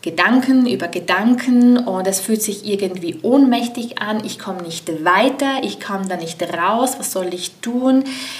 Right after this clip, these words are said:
Es übermannt mich, es, ähm, es überfordert mich, ich weiß nicht mehr wohin mit meinen Gedanken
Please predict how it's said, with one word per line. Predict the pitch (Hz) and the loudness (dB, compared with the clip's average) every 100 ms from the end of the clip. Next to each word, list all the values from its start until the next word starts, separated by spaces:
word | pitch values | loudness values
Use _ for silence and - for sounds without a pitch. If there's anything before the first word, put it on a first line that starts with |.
| - | -4
Es | 196 202 | -2 -2
übermannt | - 180 175 180 208 254 254 | -2 -4 -4 -2 2 2 4
mich, | 247 254 254 254 - | 2 4 2 0 -4
es, | 185 185 - | -4 -4 -4
ähm, | 190 185 185 180 | -6 -4 -4 -6
es | 190 | -6
überfordert | 202 190 - - - 240 254 247 | -4 -4 -6 -4 0 2 2 2
mich, | 240 247 254 254 | 2 4 4 2
ich | 196 190 | -4 -4
weiß | 185 190 - | -2 -2 -2
nicht | 196 - | -6 -6
mehr | 180 180 175 | -2 -2 -2
wohin | 180 185 - 262 269 262 | -6 -8 -4 2 4 4
mit | 247 - | 2 0
meinen | 180 170 175 | -2 -8 -6
Gedanken | 175 - 185 226 240 254 247 254 | -6 -4 -2 0 0 2 2 2